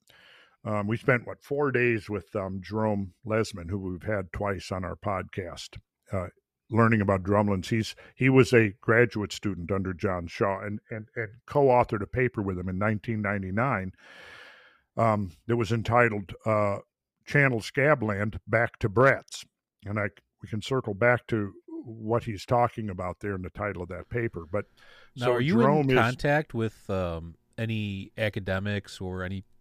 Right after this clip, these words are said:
Speaker 2: any geologists or anything that, um, you're friendly with, but maybe they disagree and, and, you know, o-, on any of these things? Or, um, are you just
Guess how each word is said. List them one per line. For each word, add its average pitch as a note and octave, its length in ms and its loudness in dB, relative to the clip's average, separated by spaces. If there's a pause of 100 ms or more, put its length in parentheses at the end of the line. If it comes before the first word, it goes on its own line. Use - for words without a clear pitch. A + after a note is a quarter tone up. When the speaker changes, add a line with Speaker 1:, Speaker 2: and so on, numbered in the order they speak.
(160)
Speaker 2:
any G2 340 -6
geologists G2 720 -4
or G2+ 60 -4
anything G2 520 -6
that, F2+ 240 -6 (520)
um, F2 360 -4
you're F#2 120 -6
friendly D3+ 400 0
with, C#3 280 0
but G2+ 100 -2
maybe G2 200 -2
they F#2 120 -2
disagree G#2+ 840 -4
and, F#2 160 -6
and, G2+ 420 -12
you B2+ 200 -8
know, F#2 280 -6
o-, - 280 -10
on G2+ 80 -2
any G#2+ 220 -2
of A#2 60 -4
these A#2+ 220 -4
things? B2 420 -4
Or, F2+ 300 -4 (400)
um, F2 480 -4 (100)
are G2 100 0
you G2+ 180 -2
just G2 340 -6